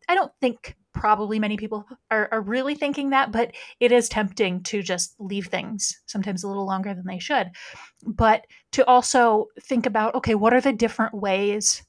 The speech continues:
that we can engage? And covid, in that way, was a really good example, because when everybody f-, quickly flipped to working from home, there was a really big shift in how you could engage people.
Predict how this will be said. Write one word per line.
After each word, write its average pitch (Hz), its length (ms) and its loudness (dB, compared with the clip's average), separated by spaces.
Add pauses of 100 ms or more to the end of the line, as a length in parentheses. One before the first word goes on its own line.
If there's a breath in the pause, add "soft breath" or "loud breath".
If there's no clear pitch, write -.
(100)
that 214 120 -2
we 220 120 -4
can 214 160 -2
engage? 208 480 -4
And 240 160 -4
covid, 311 540 0 (720)
in 277 160 0
that 277 200 -2
way, 262 120 4
was 262 200 0
a 277 80 0
really 254 240 -2
good 254 160 0
example, 214 420 -4
because 208 280 -8
when 254 340 -2 (960)
everybody 240 480 2 (340)
f-, - 120 -20 (200)
quickly 277 360 4
flipped - 420 -12 (120)
to 233 100 -2
working 196 300 -2
from 202 180 -6
home, 190 360 -4 (560 soft breath)
there 285 160 8
was 571 160 4
a 294 60 6
really 240 300 2
big 220 220 0
shift - 600 -4
in 226 220 -2
how 220 300 2
you 220 200 0
could 214 160 -4
engage 175 420 -8
people. - 420 -14